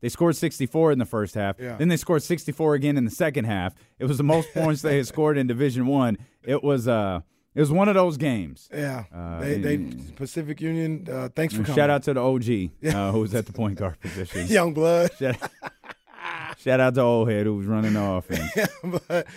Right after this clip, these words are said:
Speaker 2: hey, and I think this is an unofficial stat. I think that's the largest margin of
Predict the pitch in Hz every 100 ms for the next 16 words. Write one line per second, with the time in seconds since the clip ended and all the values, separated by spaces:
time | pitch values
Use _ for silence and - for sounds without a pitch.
0 | - _ - 190 175 160 170 - 214 175
1 | 208 220 160 143 165 175 147 - 196 -
2 | 135 - 131 127 - _ _ _ - 147
3 | 208 208 226 170 170 - 156 147 135 -
4 | - 147 131 151 165 165 151 151 - -
5 | _ _ _ _ - 139 143 151 160 151
6 | 170 165 160 - 131 127 120 113 - -